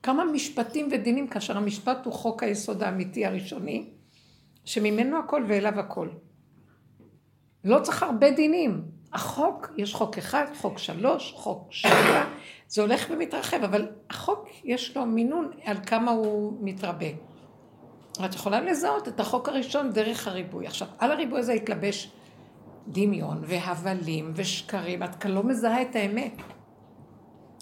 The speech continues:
אפילו שתיקחי את העיקרון, קשה לראות איפה האמת. כי הכל התבלבל. ולכן כל עבודתנו היא לפרק את הריבוי ולהישאר ביסוד הראשוני האמיתי. קודם כל אני.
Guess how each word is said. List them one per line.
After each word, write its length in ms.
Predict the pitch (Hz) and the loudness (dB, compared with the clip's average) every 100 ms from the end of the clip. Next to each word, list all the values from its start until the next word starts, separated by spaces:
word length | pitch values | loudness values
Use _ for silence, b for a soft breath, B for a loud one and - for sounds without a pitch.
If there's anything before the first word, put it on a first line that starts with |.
| - 202 | -6 -4
אפילו 300 | 202 349 349 | 0 0 2
שתיקחי 600 | 339 - - - 269 262 | -2 -6 -8 -4 -4 -2
את 40 | |
העיקרון, 580 | 226 214 214 190 220 262 | 0 0 0 0 0 -2
קשה 260 | - 202 220 | -4 -4 -2
לראות 340 | 202 202 202 | 0 0 -2
איפה 200 | 214 - | -6 -2
האמת. 420 | 202 214 311 - - - - - - - - - - - - - - - - - - - - - - - - - - - - | -2 0 -4 -6 -12 -20 -20 -20 -20 -20 -20 -20 -20 -20 -20 -20 -20 -20 -20 -20 -20 -20 -20 -20 -20 -20 -20 -20 -20 -20 -6
כי 100 | - | 0
הכל 280 | 208 208 247 | 2 4 2
התבלבל. 460 | 269 214 226 190 180 - - - B B B - | 2 0 2 2 0 -2 -16 -20 B B B -6
ולכן 320 | 175 180 277 269 | -2 -2 -2 -2
כל 140 | 240 | -2
עבודתנו 560 | 226 214 214 226 220 214 | -2 -4 -4 -2 -2 0
היא 80 | |
לפרק 360 | 190 190 165 226 | -2 -2 -2 -2
את 100 | - | -2
הריבוי 380 | 180 170 202 240 | -4 -2 -2 -2
ולהישאר 460 | 196 190 190 190 185 | -2 -4 -2 -4 -2
ביסוד 380 | 180 165 - 185 | -6 -6 -6 -4
הראשוני 420 | 170 170 180 175 | -4 -6 -6 -6
האמיתי. 400 | 165 165 165 156 - B B B B | -6 -8 -8 -10 -12 B B B B
קודם 380 | 240 233 196 | -2 0 -2
כל 260 | 165 202 190 | -2 -4 -2
אני. 320 | 185 180 160 | -2 -2 -2